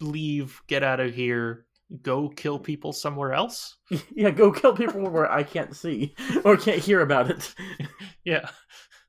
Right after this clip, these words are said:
Speaker 1: So, yeah, you're right. He just kinda gave up on that.
Speaker 2: Yeah. And then he,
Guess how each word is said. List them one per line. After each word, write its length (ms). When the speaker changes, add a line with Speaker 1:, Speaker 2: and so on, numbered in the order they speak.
Speaker 1:
So, 640
yeah, 160
you're 180
right. 220
He 200
just 200
kinda 180
gave 200
up 140
on 120
that. 260
Speaker 2:
Yeah. 200
And 160
then 160
he, 380